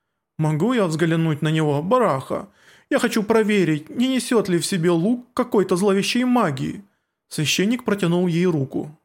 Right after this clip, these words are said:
В обычной ситуации она должна была отдать его, однако,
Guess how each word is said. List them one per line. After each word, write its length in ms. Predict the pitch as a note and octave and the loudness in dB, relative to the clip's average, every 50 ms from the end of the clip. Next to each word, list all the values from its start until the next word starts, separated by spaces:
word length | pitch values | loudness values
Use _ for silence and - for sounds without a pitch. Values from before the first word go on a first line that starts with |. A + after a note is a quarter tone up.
| _ _ _ _ _ _ _ _ _ | _ _ _ _ _ _ _ _ _
В 60 | D3+ | 0
обычной 380 | D3+ C3+ D3 C#3 - - C#3 C3 | 2 2 2 0 0 -2 -2 -2
ситуации 720 | D#3 C#3+ C3+ D#3 F3+ A3 A3 G#3 - C#3+ B2+ B2 C3+ - _ _ _ _ _ _ _ _ | -2 -2 0 0 0 0 -2 -4 -4 -4 -4 -4 -6 -10 _ _ _ _ _ _ _ _
она 220 | D#3+ F3 A3+ C4+ | -2 0 0 0
должна 300 | C4 C4 G#3+ A3+ A#3+ A#3 | 0 0 0 0 0 0
была 200 | G#3+ A3+ A3+ A#3 | 0 0 0 0
отдать 400 | A3+ G3+ G3+ F#3 D3 C#3 - - | 0 0 0 0 0 -2 -2 -4
его, 360 | C#3 B2+ B2 A#2+ - - - _ _ _ _ | -2 -2 0 -2 -2 -4 -10 _ _ _ _
однако, 760 | - D#3 C#3 C3+ F3 G#3+ A3 A3 - A3 G#3 G3+ G#3 G#3 - | -2 -2 0 0 0 0 0 0 -2 -2 -2 -2 -4 -6 -12